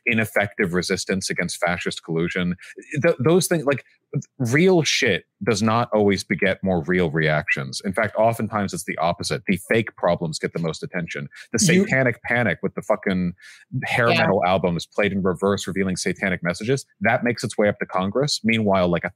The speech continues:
Speaker 1: thousand real strikes are squashed and unions busted.
Speaker 2: Yeah, and you hit it right on the head, especially coming from L A. I mean, I remember when the Kardashians, you know, when that show came out, and I'm just thinking,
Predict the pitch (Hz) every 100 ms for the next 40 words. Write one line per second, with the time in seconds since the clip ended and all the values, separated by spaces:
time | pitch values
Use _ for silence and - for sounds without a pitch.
0 | 101 98 107 104 80 87 95 87 - 87
1 | 82 - 80 - 87 80 - 90 85 87
2 | 85 71 71 65 - 58 _ _ _ _
3 | _ _ 143 185 185 - 156 131 165 185
4 | 202 147 156 160 143 131 156 110 123 -
5 | 185 202 - 165 160 143 147 135 131 143
6 | 139 139 139 143 139 - - - - 196
7 | 277 226 190 170 151 123 131 117 135 160
8 | - 135 117 110 - - 135 127 117 127
9 | 123 - - 175 175 131 127 127 131 127
10 | 127 - 151 139 139 123